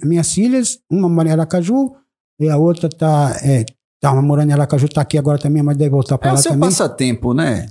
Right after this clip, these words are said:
Speaker 1: É, é, elas não têm, elas não têm nada a ver com isso,
Speaker 2: Aham.
Speaker 1: né? Os meus sobrinhos estão todos espalhados, gente, um tá na Espanha, o outro tá no Paraná, e aí eles não têm, não têm muito a ver com isso também, e também tiveram que ganhar o mundo pra, como eu fui, né? Pra
Speaker 2: Uhum.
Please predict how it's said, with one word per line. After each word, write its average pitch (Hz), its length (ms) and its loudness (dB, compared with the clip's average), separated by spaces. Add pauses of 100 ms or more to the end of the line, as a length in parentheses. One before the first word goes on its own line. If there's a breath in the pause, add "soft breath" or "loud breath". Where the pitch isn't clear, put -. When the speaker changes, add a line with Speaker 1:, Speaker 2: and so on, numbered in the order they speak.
Speaker 1:
É, 180 340 0
é, 175 240 -2 (120)
elas 175 280 0
não 202 140 0
têm, 190 360 0
elas 170 220 0
não 185 100 0
têm 175 180 0
nada 185 220 -2
a - 20 2
ver 170 120 2
com 202 160 -4
isso, 220 280 0
Speaker 2:
Aham. 220 100 -2
Speaker 1:
né? 202 240 0 (300 loud breath)
Os 180 120 -2
meus 202 180 0
sobrinhos 190 380 0
estão 190 160 -2
todos 190 220 -2
espalhados, 185 440 0
gente, 175 320 -2 (400)
um 180 100 0
tá 175 140 -4
na 180 100 0
Espanha, 190 500 -2
o 160 60 0
outro 175 220 -4
tá 175 100 -4
no 170 120 0
Paraná, 170 440 0
e 202 120 -2
aí 196 200 2
eles 175 140 -2
não 190 100 0
têm, 190 260 0
não - 520 -10
têm 180 100 0
muito 175 220 0
a 156 40 0
ver 160 160 0
com 170 140 -4
isso 170 200 -2
também, 196 340 0
e - 20 2
também 190 300 0
tiveram 175 320 0
que 175 100 -6
ganhar 170 240 0
o 165 40 0
mundo 165 280 0
pra, 151 340 0 (200)
como 175 280 0
eu 180 120 0
fui, 185 320 -2
né? 180 340 -2
Pra 160 180 2
Speaker 2:
Uhum. 143 300 -2